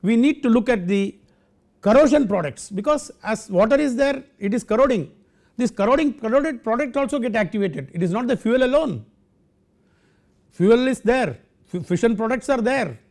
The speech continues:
then you have got your,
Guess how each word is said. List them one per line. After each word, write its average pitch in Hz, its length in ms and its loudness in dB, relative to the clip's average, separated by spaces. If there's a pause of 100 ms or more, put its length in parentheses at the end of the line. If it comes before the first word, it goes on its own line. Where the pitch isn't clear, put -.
(380)
then 190 220 0
you 214 120 4
have 220 260 2 (540)
got 208 340 0 (1300)
your, 196 460 4